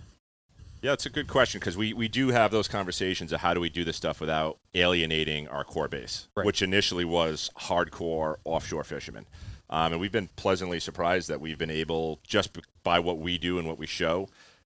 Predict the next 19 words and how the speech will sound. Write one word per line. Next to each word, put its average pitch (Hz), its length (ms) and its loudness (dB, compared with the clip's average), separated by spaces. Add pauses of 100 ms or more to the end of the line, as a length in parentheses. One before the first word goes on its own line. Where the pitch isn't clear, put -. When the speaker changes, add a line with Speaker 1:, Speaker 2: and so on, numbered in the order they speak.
(160)
Speaker 1:
um, 76 300 -2
that 76 100 -4
we 78 80 -8
haven't 78 260 0
alienated 85 400 0
that, 87 140 2
and 76 80 -12
people 82 240 -6
still 80 240 -4
take 82 240 -6
us 78 180 -4
as 73 220 -6
a 76 40 -10
legit 76 460 -6
authority 80 580 -4
in 113 120 -4
that 78 100 -2
Speaker 2:
Mm-hmm. 73 80 -6
Speaker 1:
market. 95 380 -2